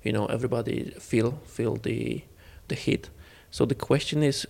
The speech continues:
what is the climate now in Poland, and whether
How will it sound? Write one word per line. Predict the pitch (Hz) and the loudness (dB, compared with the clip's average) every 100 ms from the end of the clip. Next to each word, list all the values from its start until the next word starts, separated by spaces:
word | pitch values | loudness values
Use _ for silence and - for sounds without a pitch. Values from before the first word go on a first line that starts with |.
| - | -8
what | 139 151 | -4 -2
is | 151 - | -2 4
the | 143 131 127 - - - - - | 6 6 2 -10 -20 -20 -20 -12
climate | - 143 139 123 127 | -2 2 2 2 0
now | 123 113 | 0 2
in | 107 110 | 0 -2
Poland, | 104 107 95 101 - | -2 -2 -4 -8 -14
and | - | -8
whether | - 113 110 107 107 | -2 2 4 2 0